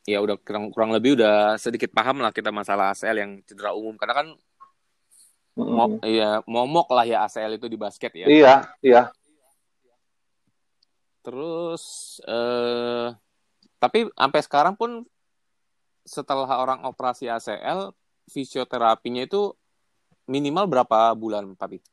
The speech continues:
Speaker 1: Enam bulan?
Speaker 2: Ya, enam bulan. Untuk bisa kembali ke olahraga, enam bulan, Mas.
Speaker 1: Itu dalam artian kembali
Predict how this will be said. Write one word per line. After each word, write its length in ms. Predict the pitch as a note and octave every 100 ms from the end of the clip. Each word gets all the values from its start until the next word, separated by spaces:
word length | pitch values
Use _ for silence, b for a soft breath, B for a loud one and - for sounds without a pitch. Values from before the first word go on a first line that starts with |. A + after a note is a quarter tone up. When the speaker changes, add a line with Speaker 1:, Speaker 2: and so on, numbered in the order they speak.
| _ A2+
Speaker 1:
Enam 160 | B2
bulan? 320 | D3+ C#3 G2+ G2
Speaker 2:
Ya, 160 | - B2
enam 160 | C3
bulan. 320 | D3 E3 D3+ C#3
Untuk 160 | C#3+
bisa 160 | - D3+
kembali 320 | C#3 C#3 C#3
ke 40 | C#3+
olahraga, 480 | C#3 C#3 C3+ B2+ D3
enam 160 | C#3+
bulan, 320 | B2+ B2+ A#2
Mas. 320 | G#2+ G2+ - _ _ _ _ _ _ _ _ _ _ _ _ _ _ _ _
Speaker 1:
Itu 320 | C3 C3 G3
dalam 240 | C#3+ B2
artian 400 | B2+ - C3 B2
kembali 760 | B2+ A#2 A2+ A#2 A#2+ A#2+ A#2